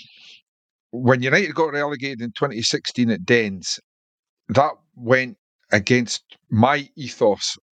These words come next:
'cause football for me is about winning. But the people, the people at Sky <laughs> seem to sit down with a slide rule and work out if United are going down, when are they most likely to go down? And they put them at Dens that night.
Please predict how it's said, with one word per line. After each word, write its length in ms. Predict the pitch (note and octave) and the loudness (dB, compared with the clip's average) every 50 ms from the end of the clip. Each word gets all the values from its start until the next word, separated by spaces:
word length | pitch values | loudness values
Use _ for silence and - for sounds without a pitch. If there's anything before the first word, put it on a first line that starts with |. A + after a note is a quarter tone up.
| _ _ | _ _
'cause 180 | - - - - | 0 2 2 2
football 460 | - - - G3 G#3 A3 D3+ C#3+ C3 | 2 2 2 2 2 2 0 0 0
for 160 | - - C3 | -2 -6 -8
me 180 | A#2+ A#2+ B2 A#2+ | -8 -6 -6 -6
is 100 | G2+ G2+ | -6 -6
about 220 | G2 G2 G#2 G#2 | -4 -4 -4 -4
winning. 400 | F#2+ F#2+ B2 C#3 C#3 A2 F2 E2+ - _ _ _ _ _ - | -2 0 0 0 0 0 -4 -8 -12 _ _ _ _ _ 2
But 140 | A#2+ A#2 F2+ | 2 2 2
the 80 | G#2 - | 0 2
people, 380 | - G3 G3+ - - A#2 - - | 4 4 4 4 4 0 -2 0
the 100 | G#2+ A#2+ | -2 -10
people 360 | A#2+ - A2 G#2+ - G3+ F#3+ C#3 | -6 -4 -4 -4 -2 -2 -4 -2
at 80 | A#2+ - | -2 -2
Sky 380 | - - - C#3 C3+ D3+ C3 | -2 0 0 0 0 0 -2
<laughs> 20 | A2 | -4
seem 260 | - - - C#3 A#2+ | -6 -8 -8 -8 -10
to 100 | F#2+ G2 | -10 -10
sit 340 | - - - D#3 - - - | -6 -4 -4 -4 -4 2 4
down 200 | - B2+ B2 G#2+ G2 | 4 4 4 2 -6
with 100 | F#2 G2 | -8 -8
a 20 | |
slide 420 | - - - A2 B2 C#3 C3+ A#2 A2 | -6 -4 0 2 2 2 2 -2 -4
rule 260 | G#2 G2+ F#2+ F2+ F#2 | -6 -6 -6 -6 -6
and 100 | F#2 G2 | -4 -2
work 240 | G#2 G2+ - - - | -2 -2 -2 0 -2
out 120 | G2+ G2 - _ - - - - - _ _ _ - | -2 -2 -4 _ -20 -20 -20 -20 -20 _ _ _ 0
if 140 | A2+ - - | 2 4 4
United 300 | A#2+ B2 C#3+ D3+ C3 B2 | 4 4 2 0 -2 -2
are 80 | B2 A2 | -6 -4
going 260 | - A#2 A2 G#2 F#2+ | -4 -2 -2 -2 0
down, 280 | - A#2+ A#2+ A#2 G#2+ | 2 0 0 0 -2
when 160 | G2+ G#2+ A2 A2 | -4 -4 -4 -6
are 80 | G#2+ | -6
they 80 | G2 G2+ | -8 -8
most 300 | G2 G2 G2 G2 - - | -8 -8 -8 -8 -6 -6
likely 300 | G#2+ A2+ G#2+ F2+ F#2+ F2+ | -6 -6 -6 -8 -12 -12
to 60 | F2+ | -8
go 160 | E2+ G2+ G2 F#2+ | -4 -4 0 2
down? 300 | A2 A#2 A#2 F#2+ D#2 - _ _ - | 4 4 2 2 -2 -8 _ _ 0
And 100 | G2+ G2 | 0 0
they 40 | G#2 - | 2 2
put 140 | - D3+ A2+ | 2 2 2
them 140 | G#2 G#2 | 0 -4
at 120 | G2+ - - | -6 -2 0
Dens 360 | A#2+ A#2 B2 C3 B2 A2+ - | 2 2 2 2 -2 -6 -4
that 200 | G#2+ F2+ D#2+ - | -4 -4 -4 -6
night. 240 | F2+ F#2 F2+ G2 | -10 -12 -12 -12